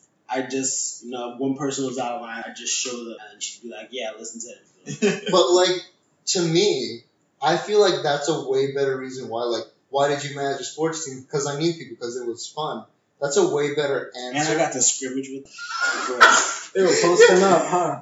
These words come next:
Speaker 3: It was, like,
Speaker 1: I
Speaker 3: interesting and
Speaker 1: love
Speaker 3: something to
Speaker 1: scrimmage.
Speaker 3: do.
Speaker 1: Yeah.
Speaker 3: But, like, if you're like, "I'm doing sports, I don't know why I'm doing sports, I'm just in it,"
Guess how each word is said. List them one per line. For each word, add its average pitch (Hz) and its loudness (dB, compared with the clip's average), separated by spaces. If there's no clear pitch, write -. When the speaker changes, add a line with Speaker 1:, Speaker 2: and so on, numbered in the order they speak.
Speaker 3:
It 240 10
was, 233 6
like, 226 6
Speaker 1:
I - -4
Speaker 3:
interesting 220 4
and - 2
Speaker 1:
love 170 4
Speaker 3:
something - 2
to 127 0
Speaker 1:
scrimmage. 117 -6
Speaker 3:
do. 196 -4
Speaker 1:
Yeah. - -20
Speaker 3:
But, 180 6
like, 185 6
if 175 6
you're 180 4
like, - 0
"I'm 156 -2
doing 170 6
sports, - 0
I 147 -4
don't 143 -2
know 127 -4
why 117 -2
I'm 160 -2
doing 175 0
sports, 202 -2
I'm 139 -10
just - -6
in 131 -10
it," 196 -2